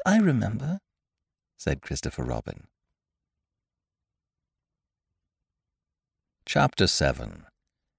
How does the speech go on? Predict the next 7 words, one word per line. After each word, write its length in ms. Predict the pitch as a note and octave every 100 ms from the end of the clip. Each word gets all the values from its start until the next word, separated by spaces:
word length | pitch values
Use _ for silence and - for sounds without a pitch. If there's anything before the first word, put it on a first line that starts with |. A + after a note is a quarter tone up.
| _
in 120 | D#2
which 200 | D#2+ D#2+
Kanga 640 | - B2+ C#3+ C#3+ C#3+ C#3+ C#3+ -
and 220 | F2+ F#2
Baby 360 | C3 D3+ C#3+
Roo 600 | C#3 B2+ G3+ A2+ A1+ G#1 C#3+ _ _ -
come 460 | F2 A2+ A#2+ A#2